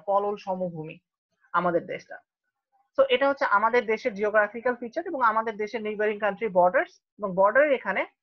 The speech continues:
যদি আপনি দেখেন যে বর্ডারের আশেপাশে যে অঙ্গরাজ্যগুলো আছে সেগুলোর অবস্থান। এই যে পাশে যদি আপনি দেখেন মিজোরাম, তারপরে দেখছেন ত্রিপুরা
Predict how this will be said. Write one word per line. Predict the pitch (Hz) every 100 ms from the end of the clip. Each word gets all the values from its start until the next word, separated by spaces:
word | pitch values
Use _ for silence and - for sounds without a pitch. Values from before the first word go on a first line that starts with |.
| _
যদি | 196 208
আপনি | 190 214
দেখেন | 175 170 277 453 _ _ _ -
যে | 175 185 185 180 - -
বর্ডারের | 175 185 214
আশেপাশে | 180 190 214 226
যে | 220
অঙ্গরাজ্যগুলো | 196 202 226 247 202 208 190 180
আছে | 160 - 320 - _ _ -
সেগুলোর | 247 226 226
অবস্থান। | 180 160 - 139 - _ _ _ _ _ -
এই | 190
যে | 202
পাশে | 208 202
যদি | 220 233
আপনি | 226 226
দেখেন | 226 226
মিজোরাম, | 214 208 220 196 240 - _ _ _ _ _ _ _ _
তারপরে | 208 202 220 208
দেখছেন | 190 202 202
ত্রিপুরা | - 262 262 208 175